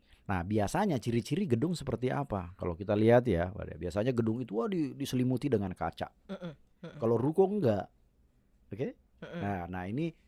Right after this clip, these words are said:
Speaker 1: konsep, makanya dari Maggiore Business Love ini adalah memang kita kembangkan menjadi sebuah, eh, konsep dengan menggunakan curtain wall. Fasadnya itu curtain wall.
Speaker 2: Oh.
Speaker 1: Jadi
Speaker 2: Ih,
Speaker 1: nggak
Speaker 2: Sobat
Speaker 1: ada
Speaker 2: Cuan,
Speaker 1: tembok, nggak
Speaker 2: ini
Speaker 1: ada
Speaker 2: kece
Speaker 1: tembok.
Speaker 2: banget sih, aku ngelihatnya sih kece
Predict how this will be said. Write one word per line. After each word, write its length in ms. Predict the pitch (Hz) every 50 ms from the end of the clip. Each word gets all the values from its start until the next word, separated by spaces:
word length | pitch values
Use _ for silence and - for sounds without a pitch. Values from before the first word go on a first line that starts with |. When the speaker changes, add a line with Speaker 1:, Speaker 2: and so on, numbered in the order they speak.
| - _ _ _
Speaker 1:
konsep, 320 | - 107 104 98 - 113
makanya 320 | 107 101 - 107 101 113 139
dari 300 | 131 110 95 95 92 90
Maggiore 320 | - 92 90 92 95 95
Business 400 | 92 92 87 - - 98 90 -
Love 240 | 104 92 90 - -
ini 160 | 101 98 123 147
adalah 380 | 135 95 90 98 127 139 139 - _ _ _ _ _ _ _
memang 400 | _ 110 101 98 107 123 139 135
kita 320 | - 117 95 - 127 123 117
kembangkan 540 | - - 107 104 98 104 92 92 - 131 139
menjadi 460 | 135 117 98 95 87 95 95 90 95 -
sebuah, 520 | - - - 92 90 90 92 92 90 87 87 87
eh, 520 | - - 95 87 87 85 82 82 82 82 85 -
konsep 400 | - 98 95 85 - 127 127 139
dengan 240 | 104 95 95 98 101
menggunakan 640 | 98 92 90 82 92 87 87 85 82 - 95 -
curtain 400 | - - 98 87 - - 120 123
wall. 240 | 127 101 92 82 80 - -
Fasadnya 480 | - - 117 - 143 131 - 170 175
itu 80 | 160 196
curtain 400 | 190 - 151 - - 185 170 127
wall. 160 | 85 87 -
Speaker 2:
Oh. 1200 | 240 269 330 381 415 453 453 466 466 403 349 311 269 247 233 214 196 185 175 170 160 156 151 147 147 - - - - -
Speaker 1:
Jadi 160 | - 127 147 208
Speaker 2:
Ih, 400 | 240 294 262 190 165 156 147 156
Speaker 1:
nggak 160 | 131 143 -
Speaker 2:
Sobat 80 | 190
Speaker 1:
ada 80 | 196 190
Speaker 2:
Cuan, 220 | - 208 196 180 170 175
Speaker 1:
tembok, 160 | 185 120 107 104 101 92 90 87 82 80 -
nggak 140 | - 95 -
Speaker 2:
ini 100 | 240 339
Speaker 1:
ada 100 | 392 -
Speaker 2:
kece 140 | 196 247 226 233
Speaker 1:
tembok. 140 | - 226
Speaker 2:
banget 180 | 202 190 285 392 -
sih, 120 | 226 202
aku 180 | 208 185 185 233
ngelihatnya 540 | 254 240 214 196 196 196 208 190 196 240 302 277
sih 160 | - - 320
kece 320 | - 214 202 - - 190